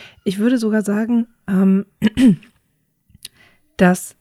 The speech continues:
genau diese Unklarheiten von Verantwortung und dieses, ähm, mal die eine Person, mal die andere Person, so wie es halt gerade passt, dass das auch was ist, was viele Menschen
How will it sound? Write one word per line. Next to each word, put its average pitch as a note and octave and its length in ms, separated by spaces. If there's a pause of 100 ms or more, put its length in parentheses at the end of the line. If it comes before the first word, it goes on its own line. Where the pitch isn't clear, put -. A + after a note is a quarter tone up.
(260)
genau G3 600
diese F#3 1000 (880)
Unklarheiten E3+ 1400 (140)
von D#3 420
Verantwortung D#3+ 760
und E3+ 240
dieses, E3+ 520 (640)
ähm, F3 320
mal F#3 300
die G3+ 160
eine G#3 240
Person, G3+ 500
mal F3 180
die F3 140
andere B3 340
Person, C#3+ 580 (100)
so G3 240
wie F#3+ 60
es - 120
halt - 220
gerade D3+ 260
passt, - 460 (440)
dass - 180
das F#3 220
auch - 200
was G3 160
ist, - 260
was F3+ 320
viele G3 380
Menschen F#3 600